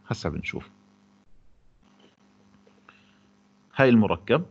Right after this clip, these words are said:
اثنين ار ثلاثة اس. هسا اثنين آر ثلاثة آر زي ما حكينا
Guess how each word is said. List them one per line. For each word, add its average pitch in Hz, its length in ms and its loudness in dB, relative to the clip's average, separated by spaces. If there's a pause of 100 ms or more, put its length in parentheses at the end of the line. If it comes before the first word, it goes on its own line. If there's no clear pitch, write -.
(2500)
اثنين 135 300 0
ار 123 180 2
ثلاثة 113 500 0
اس. - 280 -20 (2000)
هسا 107 280 0
اثنين 180 340 0
آر 110 400 2
ثلاثة 143 420 0
آر 101 300 -2 (500)
زي 120 140 -8
ما 113 100 -2
حكينا 90 460 -8